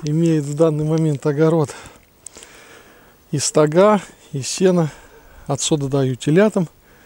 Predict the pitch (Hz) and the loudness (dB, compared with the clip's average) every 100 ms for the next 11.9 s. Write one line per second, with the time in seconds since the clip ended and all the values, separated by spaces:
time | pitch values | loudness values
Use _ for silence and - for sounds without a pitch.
0 | _ - - - _ _ _ - - 147 | _ -20 -20 -20 _ _ _ -4 2 2
1 | - 135 127 117 - - - - - - | 2 -2 -2 -2 -8 -16 -14 -10 -10 0
2 | 147 123 127 - - - 147 - 151 139 | 0 2 -4 -8 -16 -4 -4 -2 -2 0
3 | 135 127 - - - - - - - - | 0 -4 -6 -18 -20 -20 -20 -16 -14 -14
4 | - - - - 156 160 - 151 - 180 | -16 -20 -20 -4 2 2 2 -2 0 4
5 | 180 - - - - - - - - 143 | 4 2 -4 -10 -14 -14 -16 -16 -8 -6
6 | - 160 160 160 151 147 - 226 226 185 | -2 0 2 2 2 -2 2 4 4 2
7 | - - - - - - - - - 151 | -4 -20 -20 -20 -20 -20 -20 -20 -8 0
8 | 175 - 180 156 - 151 147 - 147 123 | 0 2 0 0 -4 -4 -2 -4 -6 -6
9 | - - - - - - - _ - - | -12 -20 -20 -20 -20 -20 -20 _ -20 -20
10 | - - - - - - - - 127 123 | -18 -18 -18 -20 -20 -20 -20 -16 -10 -6
11 | 123 123 123 123 147 151 269 254 - | -4 -4 -2 0 0 4 4 4 0